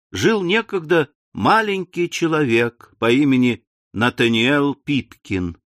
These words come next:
который был приходским клерком в маленьком городке и жил в маленьком доме на маленькой Хай-стрит в десяти минутах ходьбы от маленькой церкви, и которого можно было застать ежедневно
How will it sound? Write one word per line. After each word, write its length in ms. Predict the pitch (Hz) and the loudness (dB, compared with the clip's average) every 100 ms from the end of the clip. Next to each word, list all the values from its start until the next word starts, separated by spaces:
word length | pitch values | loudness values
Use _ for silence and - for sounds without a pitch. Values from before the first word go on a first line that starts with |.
| _ _ _ | _ _ _
который 420 | - 117 131 131 | -4 0 2 2
был 360 | 117 127 117 - _ | 2 2 0 -2 _
приходским 680 | - 131 123 135 - - 123 | -2 -2 0 -2 -2 -2 -2
клерком 640 | 117 135 151 123 - 95 - _ | 0 0 0 0 -4 -6 -8 _
в 140 | - 95 | -16 -2
маленьком 600 | 117 165 160 135 107 98 | 2 2 0 -4 -4 -4
городке 500 | 101 104 110 190 208 | -2 -2 -2 -4 -2
и 200 | - 131 | 0 -2
жил 400 | 110 196 190 - _ | 0 -2 -2 -6 _
в 160 | 101 107 | -6 0
маленьком 720 | 135 175 185 156 - 92 85 | 2 2 -2 -6 -6 -6 0
доме 400 | 175 202 180 165 _ - | 0 0 -2 -6 _ -2
на 160 | 139 | 0
маленькой 560 | 135 165 196 151 - 113 | 2 2 0 -2 0 0
Хай-стрит 920 | - 123 107 113 - - 156 214 - _ _ _ | 0 -2 0 -4 -8 -8 -6 -6 -8 _ _ _
в 120 | 175 180 | -6 -4
десяти 440 | 202 - 214 254 | -2 -4 -2 -2
минутах 480 | 220 190 190 180 151 | 0 0 0 0 -2
ходьбы 400 | - 135 120 165 | -2 -2 2 0
от 280 | 175 117 113 | 2 -4 -4
маленькой 520 | 165 196 151 120 95 | -2 0 -2 -2 -4
церкви, 800 | - - 117 107 - 110 107 95 _ _ - | -2 0 0 0 -6 -10 -10 -10 _ _ -2
и 100 | 139 | 0
которого 500 | - - 151 143 131 | -2 0 0 2 0
можно 340 | 143 117 127 | 0 -2 -2
было 220 | 131 131 | 0 0
застать 560 | 107 117 - 139 139 - _ - | 0 -2 -2 -2 -2 -6 _ -2
ежедневно 880 | 139 135 147 131 160 151 123 117 | 0 2 0 0 0 0 0 -2